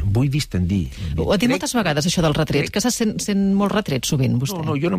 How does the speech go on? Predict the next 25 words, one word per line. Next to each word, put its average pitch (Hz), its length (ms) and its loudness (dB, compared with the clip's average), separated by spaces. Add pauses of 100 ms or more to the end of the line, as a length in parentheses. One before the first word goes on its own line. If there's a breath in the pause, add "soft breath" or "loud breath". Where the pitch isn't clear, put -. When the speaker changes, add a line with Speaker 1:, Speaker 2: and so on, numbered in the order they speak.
Speaker 1:
no, 139 160 -2
no 160 100 2
ho 180 60 0
dic 185 140 -8
tant 135 100 0
per 104 160 -2
mi, 160 140 2
ho 123 80 0
dic, 101 100 -4
jo 104 160 0
no 147 80 2
vull 123 80 2
dir, 110 140 -4
«Escolti, 170 260 -2
vostè 113 400 -2
va 196 80 4
votar 156 240 0
això, 180 160 0
i - 100 2
miri 156 220 0
com 139 160 -4
ens 123 80 -4
ha 123 80 0
portat, 151 480 -2
i, 117 60 -2